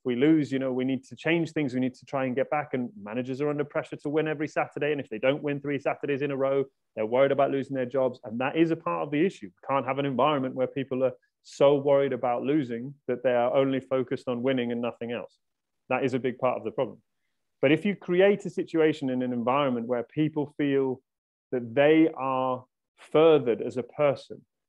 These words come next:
that they are considered as a human being, their well-being is looked after, their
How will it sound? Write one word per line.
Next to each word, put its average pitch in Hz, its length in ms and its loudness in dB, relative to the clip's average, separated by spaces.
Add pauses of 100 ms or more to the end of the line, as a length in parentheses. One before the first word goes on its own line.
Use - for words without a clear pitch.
(120)
that 123 100 -4
they 127 140 6
are 123 340 -2 (560)
considered 135 800 0
as 120 120 -8
a 113 40 -4
human 117 300 -6
being, 107 260 -6
their 127 140 4
well-being 143 600 4
is 110 120 -8
looked 120 240 -8
after, 110 320 -8
their 120 320 0